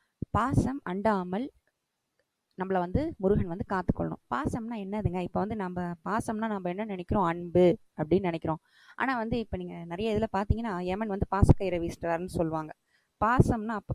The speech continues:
பாசம்ன்றது வேற இல்லைங்களா? அன்பு, அன்பு கயிறை தானே வீசுறாருன்னு சொல்லணும். ஏன் பாசக்கயிறுன்னு சொல்றாங்க? இப்ப நம்ம புரிஞ்சுக்க வேண்டியது என்னன்னா, அன்பு, பாசம் அப்படின்றது ரெண்டு விஷயம். இப்ப வந்து அன்புன்றது என்ன தெரியுங்களா? இப்ப புத்தர் சொல்வார் அடிக்கடி,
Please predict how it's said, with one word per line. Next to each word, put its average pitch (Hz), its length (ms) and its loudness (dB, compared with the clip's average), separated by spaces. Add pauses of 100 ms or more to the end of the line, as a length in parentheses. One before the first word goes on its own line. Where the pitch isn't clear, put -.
பாசம்ன்றது 202 600 -4
வேற 180 280 2
இல்லைங்களா? 165 280 -4 (120)
அன்பு, 208 400 2
அன்பு 220 320 -2
கயிறை 214 220 2
தானே 208 260 0
வீசுறாருன்னு 190 500 4
சொல்லணும். 175 340 0
ஏன் 220 300 -6
பாசக்கயிறுன்னு 180 640 -2
சொல்றாங்க? 151 380 -4 (160)
இப்ப - 160 2
நம்ம 214 240 0
புரிஞ்சுக்க 233 280 -2
வேண்டியது 175 280 -4
என்னன்னா, 185 320 -10 (480)
அன்பு, 233 540 2
பாசம் 180 460 0 (100)
அப்படின்றது 175 460 4 (220)
ரெண்டு 185 360 -4
விஷயம். 160 520 4 (440)
இப்ப 202 300 4
வந்து 226 120 -4
அன்புன்றது 208 540 -2
என்ன 190 200 -2 (100)
தெரியுங்களா? 175 300 -4
இப்ப 190 180 -6
புத்தர் 185 340 8
சொல்வார் 185 320 8
அடிக்கடி, 165 440 -4